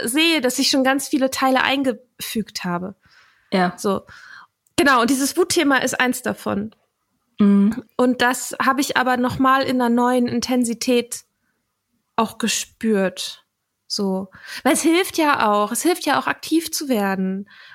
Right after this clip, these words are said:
Speaker 1: ne? Und zu sagen so, boah, ich, ne, also man, es ist ja Energie letztendlich, die man da hat.
Speaker 2: Ja,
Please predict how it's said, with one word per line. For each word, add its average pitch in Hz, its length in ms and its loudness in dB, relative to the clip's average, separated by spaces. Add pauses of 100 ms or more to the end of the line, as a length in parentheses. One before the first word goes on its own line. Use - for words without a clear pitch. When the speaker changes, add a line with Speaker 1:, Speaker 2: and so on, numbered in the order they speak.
Speaker 1:
ne? 320 260 2
Und 254 120 0
zu - 120 -6
sagen 247 240 0
so, 226 140 -6
boah, - 380 -4 (480)
ich, - 300 -8
ne, 269 100 2 (120)
also 262 140 -2
man, 269 160 2
es - 140 -4
ist - 120 -4
ja 294 140 2
Energie 254 400 -2 (140)
letztendlich, 214 720 -2
die 220 100 -8
man 202 220 0
da 190 220 -2
hat. 269 220 -10 (680)
Speaker 2:
Ja, 196 720 2